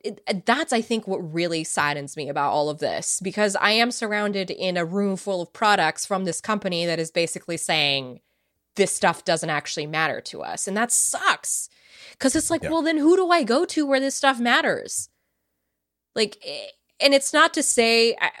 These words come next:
Speaker 1: listen, it's all capitalism in the end. It's, so the end game is all to sell stuff at the end. But if Google's job, if Google's ethos from the beginning was, "We're here to index the web, we're here to index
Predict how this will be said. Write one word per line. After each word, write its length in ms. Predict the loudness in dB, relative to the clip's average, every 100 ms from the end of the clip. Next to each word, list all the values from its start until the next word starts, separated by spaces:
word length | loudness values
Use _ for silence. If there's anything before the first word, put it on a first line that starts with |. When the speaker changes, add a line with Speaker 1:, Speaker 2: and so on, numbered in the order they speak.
| -14
Speaker 1:
listen, 400 | -2 -2 0 -2
it's 140 | -2 0
all 140 | -2
capitalism 680 | -2 -4 -4 -4 -4 -4 -8
in 80 | -6
the 140 | -4
end. 300 | -4 -4 -8
It's, 140 | -6
so 140 | 0 2
the 160 | 4
end 220 | 4 2 2
game 240 | 0 0
is 100 | -2
all 180 | -2 -2
to 100 | -4
sell 280 | -6 -2 -2
stuff 300 | -2 -6 -6
at 80 | -10
the 100 | -8
end. 300 | -8 -10 -6
But 180 | -6 -6 -16 -16 -18 -6 -4
if 200 | -4 -8 _ -10
Google's 400 | -4 -2 -4 -8
job, 500 | -2 2 4 2 0 -12 -4
if 140 | -4 2
Google's 400 | 2 2 -2 -10 _ _
ethos 400 | 0 4 4 4
from 140 | 0 -2
the 60 |
beginning 520 | -4 0 0 0 -4
was, 460 | 0 2 2 -2 -6 -10 -8
"We're 280 | 0 2
here 200 | 4 2
to 180 | 2 0
index 420 | 2 2 2 0
the 100 | -2
web, 320 | 2 2 2 0
we're 80 |
here 180 | 0 2
to 180 | 0 -2
index 600 | 0 2 2 0 -2 -6